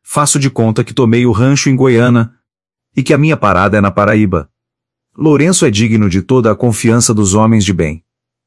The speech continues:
Mas é ainda muito moço, tem viajado pouco por esses caminhos, e sem ele o querer, pode, vou de sair o seu serviço mal feito.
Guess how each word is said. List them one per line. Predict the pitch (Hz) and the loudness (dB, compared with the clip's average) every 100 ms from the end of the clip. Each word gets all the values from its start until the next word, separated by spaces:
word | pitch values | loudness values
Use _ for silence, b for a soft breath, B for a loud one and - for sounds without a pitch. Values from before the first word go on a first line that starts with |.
| _ _ _ _ _ | _ _ _ _ _
Mas | 139 180 165 | -2 0 0
é | |
ainda | 151 127 104 | 2 2 2
muito | 95 113 98 | 0 0 0
moço, | 92 101 98 - | 0 0 -2 -6
tem | - 123 | -4 -2
viajado | 135 123 117 131 - | 0 0 0 -2 -2
pouco | 143 143 117 | -2 -4 -2
por | 113 107 | -2 0
esses | 110 - 101 | 0 -2 -4
caminhos, | - 101 120 123 - - _ - | -2 0 0 0 -2 -6 _ -6
e | 233 | -4
sem | 240 156 | 0 0
ele | 123 127 | 2 0
o | |
querer, | 123 135 113 127 - _ _ | 0 2 2 0 -6 _ _
pode, | 90 80 71 - - | -2 -2 -4 -10 -8
vou | 123 | -6
de | 139 | -2
sair | - 120 135 | 0 0 0
o | |
seu | 127 123 | -2 -2
serviço | 120 92 113 - | -2 -2 -2 0
mal | 107 113 | -2 -4
feito. | - 76 - - | -6 -10 -12 -20